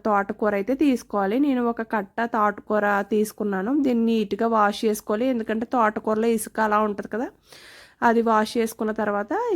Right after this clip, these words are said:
ఇలా కొంచెం వాటర్ అయితే వేసుకుని ఒక నాలుగైదు చిల్లీస్ వేసుకుని ఇలా ఉడకబెట్టుకోవాలన్నమాట. మరీ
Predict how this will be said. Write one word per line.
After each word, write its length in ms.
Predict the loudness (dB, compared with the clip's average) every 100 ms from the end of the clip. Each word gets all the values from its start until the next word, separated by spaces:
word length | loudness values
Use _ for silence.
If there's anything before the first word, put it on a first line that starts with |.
| 2
ఇలా 120 | 0 0
కొంచెం 200 | 0 0 2
వాటర్ 260 | 2 2 -2
అయితే 160 | 0 0
వేసుకుని 420 | 2 0 -4 -4 -2 -2
ఒక 100 | -4 -2
నాలుగైదు 420 | -2 0 0 0 0
చిల్లీస్ 400 | 0 2 0 0
వేసుకుని 320 | -2 -2 -4 -2
ఇలా 120 | 0 0
ఉడకబెట్టుకోవాలన్నమాట. 840 | 0 -2 -2 -2 0 0 0 -2 -4 -6 _ _ _ 2
మరీ 160 | 4